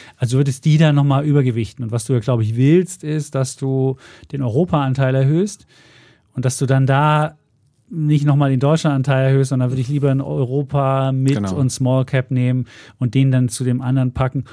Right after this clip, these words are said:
Speaker 1: Und wozu man nochmal Japan braucht, wo im M S C I World, kann ich mal sagen, da ist ja schon Japan drin und zwar relativ hoch schon. Warum man da jetzt nochmal dazu Japan packen
Speaker 2: Ja.
Speaker 1: sollte,
Speaker 2: Und
Speaker 1: das ergibt sich
Speaker 2: Ja.
Speaker 1: mir, für mich auch nicht. Aber ich
Speaker 2: Japan
Speaker 1: gucke
Speaker 2: hat so
Speaker 1: mal.
Speaker 2: viele strukturelle, äh, demografische Probleme und so
Speaker 1: Ja, aber die
Speaker 2: weiter.
Speaker 1: haben, die haben Roboter.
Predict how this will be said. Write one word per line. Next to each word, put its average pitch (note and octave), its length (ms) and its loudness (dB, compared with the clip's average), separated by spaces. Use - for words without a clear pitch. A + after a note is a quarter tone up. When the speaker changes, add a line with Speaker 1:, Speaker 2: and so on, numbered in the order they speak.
Speaker 1:
Und A#2 160 -2
wozu B2+ 220 -4
man C#3+ 120 4
nochmal A#2+ 220 0
Japan D3+ 500 -2
braucht, E3 520 -6
wo C3 100 0
im B2+ 60 0
M C#3 140 0
S C#3 160 0
C C#3+ 100 -2
I A#2+ 220 0
World, D3+ 480 -2
kann A#2+ 120 -2
ich A2 60 -2
mal A2 140 -2
sagen, A#2 220 0
da C3 40 -4
ist B2 120 -8
ja B2+ 60 -4
schon A#2 140 -6
Japan A2+ 320 -4
drin A2 180 -2
und C3+ 100 0
zwar G#2 280 -8
relativ A#2+ 460 -4
hoch D#3 180 -6
schon. G#2+ 300 -8
Warum G#2+ 160 -4
man B2 100 -2
da A2+ 180 -2
jetzt E3 160 -2
nochmal C3+ 220 0
dazu A#2+ 300 -6
Japan B2+ 420 -4
packen G2+ 220 -6
Speaker 2:
Ja. - 60 -2
Speaker 1:
sollte, C3 300 -2
Speaker 2:
Und A#2 200 -6
Speaker 1:
das C3 160 -2
ergibt - 340 -8
sich B2 140 -4
Speaker 2:
Ja. G2 80 -6
Speaker 1:
mir, C#3 140 -2
für D3 180 -4
mich D3 260 -8
auch D#3+ 220 0
nicht. G#3+ 280 -2
Aber D3 140 -6
ich - 80 -2
Speaker 2:
Japan A3 120 -2
Speaker 1:
gucke C#3+ 100 0
Speaker 2:
hat C#3+ 80 0
so C3+ 80 -2
Speaker 1:
mal. - 20 -4
Speaker 2:
viele C3 120 -2
strukturelle, A#2 920 -4
äh, A#2 240 -6
demografische A2+ 720 -6
Probleme A2+ 500 -6
und A2+ 80 -6
so A#2 80 -8
Speaker 1:
Ja, B2 140 2
aber B2+ 80 4
die G#2 80 2
Speaker 2:
weiter. A2 100 0
Speaker 1:
haben, A2+ 180 -2
die A2 140 -4
haben G#2 120 -2
Roboter. G3+ 440 -4